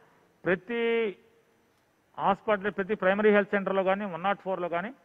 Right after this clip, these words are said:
ప్రతి పేదవాడి ఆరోగ్య వివరాలన్నీ కూడా నమోదు కాబడాలి. అవన్నీ కూడా ఆన్‌లైన్ అయి ఉండాలి. తద్వారా ఫ్యామిలీ డాక్టర్ కాన్సెప్ట్లో మనం వైద్యం అందించవచ్చు ప్రతి గ్రామంలో, మారుమూల ప్రాంతంలో అని చెప్పనేది జగన్మోహన్ రెడ్డి గారి ఆలోచన.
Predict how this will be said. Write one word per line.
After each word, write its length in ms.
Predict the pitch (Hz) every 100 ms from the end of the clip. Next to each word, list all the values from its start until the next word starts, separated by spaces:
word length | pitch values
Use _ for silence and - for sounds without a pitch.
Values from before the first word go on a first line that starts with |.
| _ _ _ _ -
ప్రతి 300 | 170 - 220
పేదవాడి 800 | - 190 196 196 190 185 185 - _ _ _ _ 117
ఆరోగ్య 440 | 147 202 180 185
వివరాలన్నీ 640 | 175 147 165 190 196 185 175
కూడా 340 | 165 175 220 - _ -
నమోదు 340 | 123 165 180
కాబడాలి. 560 | 170 165 156 156 165 202 _ _ _ _
అవన్నీ 280 | - 127 185
కూడా 380 | 190 180 165 151 -
ఆన్‌లైన్ 400 | 107 156 185 180
అయి 140 | 160
ఉండాలి. 400 | 160 160 160 165 - _ _ _ _ _ _
తద్వారా 600 | 147 151 202 202 214 226 196 - _ _
ఫ్యామిలీ 360 | - 190 240 247
డాక్టర్ 340 | 233 220 202
కాన్సెప్ట్లో 640 | 196 196 202 214 190 214 226
మనం 280 | 202 196 170
వైద్యం 340 | 180 180 202
అందించవచ్చు 480 | 185 190 180 180 208
ప్రతి 260 | 185 170
గ్రామంలో, 500 | 170 180 180 190 185
మారుమూల 440 | 170 156 185 185 180
ప్రాంతంలో 460 | 170 170 165 170
అని 100 | 165 156
చెప్పనేది 420 | 147 160 151 143 _ _ -
జగన్మోహన్ 400 | 131 160 175 170
రెడ్డి 160 | 160 151
గారి 160 | 151
ఆలోచన. 380 | 143 170 165 185